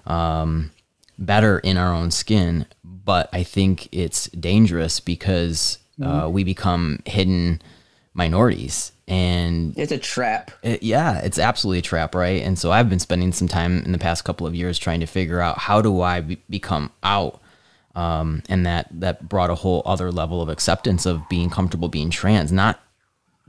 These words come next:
Speaker 1: "I'm comfortable being a man, um, or safe now
Speaker 2: Yeah.
Speaker 1: being a man," but I wanna actually feel pride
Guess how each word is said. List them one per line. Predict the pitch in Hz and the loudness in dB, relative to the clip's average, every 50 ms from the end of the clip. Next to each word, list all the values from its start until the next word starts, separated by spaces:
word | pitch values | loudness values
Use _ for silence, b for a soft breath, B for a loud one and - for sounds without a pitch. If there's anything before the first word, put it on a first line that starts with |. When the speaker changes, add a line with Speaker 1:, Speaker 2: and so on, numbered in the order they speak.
| _ - - | _ -8 -6
Speaker 1:
"I'm | 92 92 95 | -2 -2 -2
comfortable | - - 110 101 95 - 98 95 90 90 | 0 2 0 2 2 0 0 0 2 2
being | 85 90 87 87 82 | 2 0 2 2 0
a | 82 | 0
man, | 87 92 104 113 113 90 82 82 87 90 85 87 _ | 2 4 4 4 4 4 2 0 0 -2 -2 -4 _
um, | - 85 80 82 80 82 - | -4 -4 -2 -2 -4 -4 -4
or | - 87 90 | -4 -4 -2
safe | - - 95 101 131 - | 0 0 2 2 2 4
now | - 87 | 2 2
Speaker 2:
Yeah. | 87 - 90 | 2 2 2
Speaker 1:
being | 87 87 | 0 0
a | |
man," | 90 90 87 87 82 85 85 82 | 0 0 0 0 0 0 -2 -2
but | 78 80 85 78 - - | -2 0 -2 -2 -2 -4
I | - 92 92 | -2 -2 0
wanna | 95 98 101 92 87 - | 2 2 2 2 0 -2
actually | - 90 90 85 - - 90 78 | -4 -4 -4 -4 -4 -4 -4 -6
feel | - - 82 80 82 | -4 -4 -4 -6 -4
pride | - - - 95 92 92 90 87 87 90 85 | -6 -2 2 2 4 4 4 2 0 -2 -4